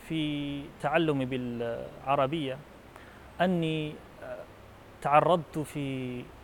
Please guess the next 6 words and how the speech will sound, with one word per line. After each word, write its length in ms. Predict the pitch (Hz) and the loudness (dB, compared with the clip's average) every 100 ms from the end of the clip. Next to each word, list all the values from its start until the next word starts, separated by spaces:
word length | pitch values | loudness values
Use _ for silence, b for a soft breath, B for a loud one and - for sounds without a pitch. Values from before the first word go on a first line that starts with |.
| 160 | -12
بيئة، 800 | 131 170 165 156 - 156 147 135 135 - | -2 2 4 4 2 -2 -2 -4 -8 -6
آه، 400 | 147 139 139 143 - - - - | -4 -4 -4 -8 -12 -18 -20 2
تعليمية، 720 | 151 147 139 156 143 113 110 | 4 6 4 2 0 -4 -4
لأن 320 | 131 156 151 | -2 0 2
والدي 580 | 135 135 131 131 151 135 | 4 4 4 2 0 0
كلاهما 680 | - 139 131 123 143 127 | -2 -2 -2 -2 -2 -4